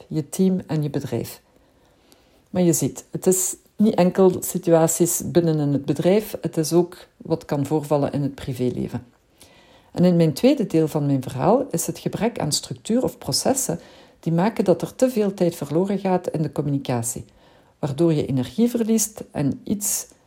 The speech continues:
waar, ja, dat toch vermeden kan worden. Dus de tip van vandaag: vooraleer je gaat reageren op situaties, overweeg eerst wat tijd te nemen om na te gaan wat beter kan in het communicatieproces en van daaruit te handelen.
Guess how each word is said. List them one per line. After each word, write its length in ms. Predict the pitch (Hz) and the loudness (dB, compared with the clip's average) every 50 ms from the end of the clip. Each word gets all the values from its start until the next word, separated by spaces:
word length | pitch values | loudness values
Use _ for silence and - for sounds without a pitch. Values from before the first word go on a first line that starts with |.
| _ _ _ | _ _ _
waar, 360 | - 165 175 170 160 165 - - _ _ _ _ _ _ - - | -4 0 0 0 0 -2 -8 -10 _ _ _ _ _ _ -16 -8
ja, 240 | - 160 147 156 165 | -4 -4 -2 -2 -4
dat 200 | - 165 156 - | -4 -6 -4 0
toch 160 | - 190 190 | 0 0 0
vermeden 380 | - - 170 156 147 139 139 143 | 0 -2 0 0 0 0 -2 -2
kan 220 | - 127 127 120 | 0 0 0 0
worden. 360 | - - - 123 - - - _ _ _ _ _ _ _ _ _ - _ _ _ _ _ _ _ _ _ | 0 -2 -4 -4 -10 -12 -14 _ _ _ _ _ _ _ _ _ -20 _ _ _ _ _ _ _ _ _
Dus 300 | - 190 220 220 - - | 0 2 2 2 2 -2
de 120 | - 208 | -6 -4
tip 220 | - - 196 196 196 | 2 2 2 2 2
van 180 | - 170 160 | -2 -2 -2
vandaag: 560 | 151 151 135 139 139 156 185 254 311 - - - - _ _ _ _ _ | 0 -2 0 0 2 2 2 2 0 -2 -8 -18 -20 _ _ _ _ _
vooraleer 480 | - - 190 196 233 226 220 214 196 196 | -10 -4 0 2 4 4 4 2 2 2
je 100 | 202 170 | 0 -2
gaat 240 | - - 151 147 143 | 0 0 0 -2 -2
reageren 640 | - - 160 151 147 139 160 175 165 156 - 131 - - _ | -4 -4 -2 -2 -2 0 2 2 2 2 0 -4 -10 -8 _
op 160 | - - 165 - | -4 -4 -2 -2
situaties, 840 | - - 170 - - 147 151 139 170 220 - - 277 277 - - - - | -2 -4 -4 -4 -2 -2 0 0 0 0 0 -2 -2 -2 -4 -4 -2 0
overweeg 560 | 180 190 190 190 175 160 170 156 143 - - - | 0 0 0 -2 -2 0 -2 -2 -2 -6 -12 -8
eerst 400 | - 143 170 170 - - - - | -4 -4 -4 -4 -4 -8 -8 -6
wat 180 | - 156 - - | -6 -6 -6 -2
tijd 220 | - 131 143 143 | -2 -2 -2 -2
te 80 | - 165 | -4 -2
nemen 340 | 170 170 170 170 175 170 - | 0 0 2 2 0 -2 -2
om 120 | - - 127 | -4 -4 -2
na 240 | 127 127 131 143 | -2 -2 -2 -4
te 120 | 139 - 170 | -4 -4 -4
gaan 320 | 160 160 151 151 156 151 - _ _ _ _ _ _ _ _ - | -2 -2 -2 -2 -4 -6 -10 _ _ _ _ _ _ _ _ -8
wat 180 | - 120 120 | -8 -6 -2
beter 320 | 117 156 170 170 - 190 - | 2 2 2 2 0 -6 -4
kan 200 | - 156 151 147 | -4 -2 -2 0
in 100 | 143 147 | 0 -2
het 140 | 143 139 - | -2 -4 -4
communicatieproces 1080 | - 127 135 127 127 127 117 117 113 - - - - - - - - - - - - - _ _ _ _ - - _ _ | -4 -2 -2 -2 -2 -4 -4 -6 -6 -6 -10 -12 -12 -10 -8 -6 -4 -4 -4 -4 -6 -8 _ _ _ _ -20 -20 _ _
en 180 | - - 156 143 | -6 -4 -2 -2
van 160 | 139 139 139 | 0 0 2
daaruit 400 | 131 147 143 143 147 147 135 - | 4 4 4 4 2 0 -2 -2
te 80 | - | -4
handelen. 440 | 127 113 120 120 113 101 - - 110 | -4 -2 -2 -2 -2 -4 -6 -8 -10